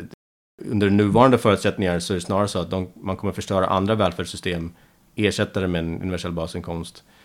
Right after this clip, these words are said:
Och man kommer egentligen underminera, snarare kommer man bekräfta en desintegrering än att förstärka kollektiva förhandlingsstyrkor under nuvarande ekonomisk regim. Alltså en basinkomst som skulle verkligen ge en, en, ehm, förhandlingsstyrka skulle vara en sån storlek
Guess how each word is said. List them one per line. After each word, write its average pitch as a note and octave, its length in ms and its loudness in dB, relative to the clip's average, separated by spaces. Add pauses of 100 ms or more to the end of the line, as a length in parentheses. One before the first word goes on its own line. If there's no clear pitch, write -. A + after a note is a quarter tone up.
(280)
Och F#2 240 -10
man F#2 180 -2
kommer G2 200 -2
egentligen F#2+ 260 0
underminera, F#2+ 720 2 (920)
snarare A2 240 2
kommer A#2 140 4
man G2 120 2
bekräfta A2 380 2
en G2 60 0
desintegrering F#2 800 0
än F#2 200 0
att E2 80 -6
förstärka F2 440 -6
kollektiva D#2+ 640 -8 (100)
förhandlingsstyrkor E2+ 920 -8
under E2+ 220 -4
nuvarande E2+ 540 -4 (320)
ekonomisk D#2+ 440 -12
regim. F#2+ 160 -12 (480)
Alltså F2 240 -6
en F#2+ 160 -4 (140)
basinkomst G#2+ 760 2
som G#2 160 -2
skulle G#2 180 -2
verkligen G2 300 2
ge A#2 100 6
en, F#2+ 260 2 (460)
en, E2+ 480 -2
ehm, D#2+ 520 -8
förhandlingsstyrka F#2 640 -2
skulle F#2 200 -4
vara F2+ 140 0
en F2 60 -4
sån F#2+ 240 -2
storlek G2+ 720 0